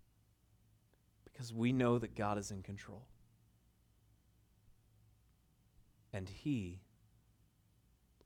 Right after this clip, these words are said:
loves us. So when people look at your life,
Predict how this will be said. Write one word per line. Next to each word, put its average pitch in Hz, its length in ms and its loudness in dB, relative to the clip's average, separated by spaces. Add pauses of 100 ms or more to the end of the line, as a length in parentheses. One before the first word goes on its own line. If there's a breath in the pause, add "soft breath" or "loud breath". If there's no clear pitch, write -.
loves 104 360 -2
us. - 560 -8 (3750)
So - 160 -8
when 110 80 -2
people 147 340 2
look 139 180 6
at - 120 -8
your 143 120 2
life, 101 260 4